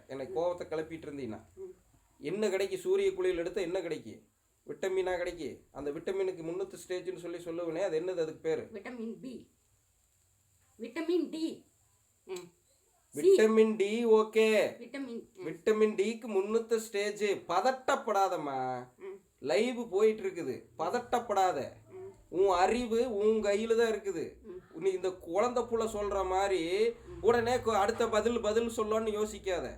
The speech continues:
Speaker 2: ம்.
Speaker 1: உடனே, உடனே டெலிவரி பண்ணாத.
Speaker 2: ம்.
Speaker 1: புரியுதா?
Speaker 2: ம்.
Speaker 1: முதல்ல ஒழுக்கமா நான் சொல்றதுல அங்க சூரிய குளியல் எடுக்கிறப்ப என்ன என்னன்னு பல முறை சொல்லியிருப்பேனா?
Speaker 2: ப்ரோ வைட்டமின் டி.
Speaker 1: ஆ, உன் வாயிலிருந்து அது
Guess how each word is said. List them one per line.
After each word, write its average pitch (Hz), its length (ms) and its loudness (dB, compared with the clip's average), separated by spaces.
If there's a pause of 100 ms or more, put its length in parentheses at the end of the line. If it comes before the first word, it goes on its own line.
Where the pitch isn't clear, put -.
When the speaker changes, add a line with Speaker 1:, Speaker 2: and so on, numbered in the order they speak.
(160)
Speaker 2:
ம். 175 120 -16 (420)
Speaker 1:
உடனே, 214 360 2
உடனே 220 320 4 (100)
டெலிவரி 220 380 2
பண்ணாத. 170 320 -2 (300)
Speaker 2:
ம். 190 120 -14 (120)
Speaker 1:
புரியுதா? 214 440 2 (220)
Speaker 2:
ம். 175 100 -18 (440)
Speaker 1:
முதல்ல 247 400 4 (120)
ஒழுக்கமா 233 580 4
நான் 214 180 -2
சொல்றதுல 220 560 0
அங்க 202 140 -2 (240)
சூரிய 240 340 -2
குளியல் 208 260 0
எடுக்கிறப்ப 214 440 -2 (140)
என்ன 226 280 -2
என்னன்னு 214 300 -4 (100)
பல 202 280 2
முறை 233 220 0
சொல்லியிருப்பேனா? 214 480 0 (400)
Speaker 2:
ப்ரோ 311 160 -10 (160)
வைட்டமின் 240 540 -14
டி. 220 80 -14 (160)
Speaker 1:
ஆ, - 20 4 (600)
உன் 208 200 8
வாயிலிருந்து 233 600 6
அது 220 100 0